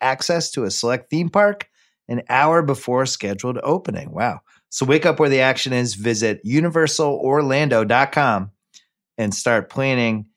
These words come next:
your vacation. We're also brought to you by Villains.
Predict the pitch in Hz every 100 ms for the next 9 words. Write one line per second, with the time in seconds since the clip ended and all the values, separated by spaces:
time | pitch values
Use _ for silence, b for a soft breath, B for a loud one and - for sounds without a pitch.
0 | _ _ _ 117 117 117 - - 110 123
1 | 117 - 147 147 - 185 170 120 90 131
2 | 139 135 123 127 - 131 127 123 113 170
3 | 214 107 87 -